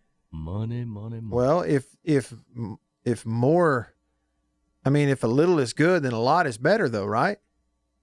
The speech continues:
Speaker 2: I mean, if we can add a twelfth game and make more money, what are we gonna do if we add a thirteenth?
Speaker 1: That's the root of all evil.
Speaker 2: And they go, "Well, Matt, hold on. Kids have to study."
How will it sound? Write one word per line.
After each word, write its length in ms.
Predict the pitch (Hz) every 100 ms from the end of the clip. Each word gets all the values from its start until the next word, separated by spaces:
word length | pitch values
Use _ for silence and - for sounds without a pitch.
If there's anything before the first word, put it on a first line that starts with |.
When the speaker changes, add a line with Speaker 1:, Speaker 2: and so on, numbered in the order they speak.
| _ _
Speaker 2:
I 100 | 120
mean, 220 | 139 170
if 120 | 170 131
we 160 | 160
can 120 | 160
add 200 | 160 185
a 40 | 175
twelfth 360 | - 202 226
game 260 | 170 156 156
and 80 | 139
make 180 | 160 165
more 200 | 151 151
money, 240 | 156 196
what 160 | 165 160
are 40 |
we 60 | 175
gonna 120 | 185
do 80 | 185
if 100 | 185
we 120 | 190
add 100 | 190
a 60 | 185
thirteenth? 600 | - 208 - 262 202 - _ _ _ _
Speaker 1:
That's 300 | 87 85 85
the 80 | 95
root 240 | 90 92 87
of 80 |
all 240 | 87 87 85
evil. 180 | 80 71 _ _ -
Speaker 2:
And 80 |
they 80 | 127
go, 180 | 123 117
"Well, 300 | 113 147 143
Matt, 340 | 123 131 131
hold 260 | 107 127 131
on. 260 | 117 107 101
Kids 260 | 147 135
have 180 | 127 120
to 100 | 98
study." 460 | - 139 113 87